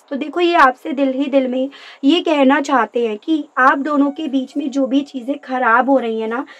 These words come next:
ये उसे सही करना चाहते हैं, उस पे काम करना चाहते हैं, जो मैं आपको already बता चुकी हूँ।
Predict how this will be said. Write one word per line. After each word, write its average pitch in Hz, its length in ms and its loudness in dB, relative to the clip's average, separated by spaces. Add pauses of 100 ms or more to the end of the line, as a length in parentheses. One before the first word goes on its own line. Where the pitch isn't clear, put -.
(180)
ये 302 100 2
उसे 359 240 -4
सही 277 360 0
करना 247 360 -4
चाहते 262 420 -4
हैं, 277 140 4
उस 277 180 2
पे 302 180 -8
काम 262 340 -4
करना 240 360 -6
चाहते 240 400 -10
हैं, 247 180 -6 (260)
जो 294 120 0
मैं 285 120 2
आपको 285 440 2
already 240 340 -4
बता 220 340 -10
चुकी 208 380 -16
हूँ। 190 260 -14